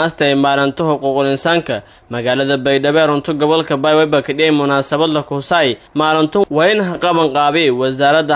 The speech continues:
Hanraabta Xuquuqul Insaanka Maamulka Koonfur Galbeed Soomaaliya. Waa in ku qayb galay munaasabadda wasiiro, xildhibaan, odayaal, ururada hanraabta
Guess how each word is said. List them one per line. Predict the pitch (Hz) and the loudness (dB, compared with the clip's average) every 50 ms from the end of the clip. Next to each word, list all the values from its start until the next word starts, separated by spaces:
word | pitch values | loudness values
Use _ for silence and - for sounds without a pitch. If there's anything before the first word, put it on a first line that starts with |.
| 143 | 0
Hanraabta | 143 139 143 143 139 139 - 170 | 0 0 2 0 0 -2 -2 -2
Xuquuqul | 160 147 143 143 139 139 139 139 | -2 0 0 -2 -2 -2 -2 -2
Insaanka | 139 - 160 160 160 143 156 139 | -2 -2 -2 -2 -2 -2 -2 -2
Maamulka | 147 151 156 156 151 147 143 143 - | 0 0 0 0 0 0 -2 -2 -2
Koonfur | - 143 139 135 - 147 139 135 | -2 -2 -2 -2 -4 -6 -6 -2
Galbeed | 135 139 139 127 139 139 139 | 0 0 0 0 0 -2 -2
Soomaaliya. | 135 - 139 139 143 143 139 143 151 151 143 123 - - _ _ - | 0 -2 -2 -2 0 0 0 0 2 2 2 0 -2 -6 _ _ -8
Waa | 113 127 135 | -4 -2 0
in | 139 143 | 0 0
ku | 143 135 135 131 - | 0 0 -2 -4 -4
qayb | 151 156 156 139 | -2 -2 -2 0
galay | 147 147 151 | 0 0 0
munaasabadda | 151 147 143 143 139 135 - - 143 139 156 160 143 127 123 | 0 0 0 0 -2 -2 -2 -4 -4 0 0 -2 -2 -2 -4
wasiiro, | 120 123 123 123 123 123 120 127 127 127 139 143 | -4 -2 -2 -4 -4 -6 -6 -4 -4 -2 -2 -2
xildhibaan, | 143 147 139 139 135 135 135 139 147 147 147 - - | -2 -2 -4 -4 -2 -2 -2 0 0 -2 -2 -4 -4
odayaal, | - 139 135 135 139 143 143 143 - - | -4 -4 -2 0 0 0 2 0 0 0
ururada | 139 139 143 156 160 156 147 143 | -2 -2 0 0 0 0 0 -2
hanraabta | 139 139 139 143 139 123 - - 180 139 113 | -2 0 0 0 -2 -2 -4 -4 -4 -4 -4